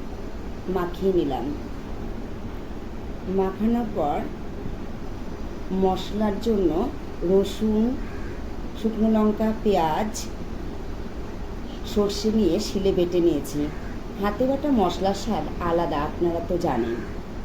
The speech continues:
বাটার পর মশলাটি প্লেটে তুলে নিলাম।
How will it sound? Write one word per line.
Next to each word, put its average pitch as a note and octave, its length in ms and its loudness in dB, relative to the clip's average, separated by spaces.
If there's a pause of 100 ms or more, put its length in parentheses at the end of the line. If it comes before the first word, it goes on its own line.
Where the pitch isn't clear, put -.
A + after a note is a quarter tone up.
(500)
বাটার G#3+ 440 2
পর D#3 240 2 (760)
মশলাটি G3 600 2 (100)
প্লেটে E3+ 460 0 (2250)
তুলে G3+ 280 2
নিলাম। D3 340 4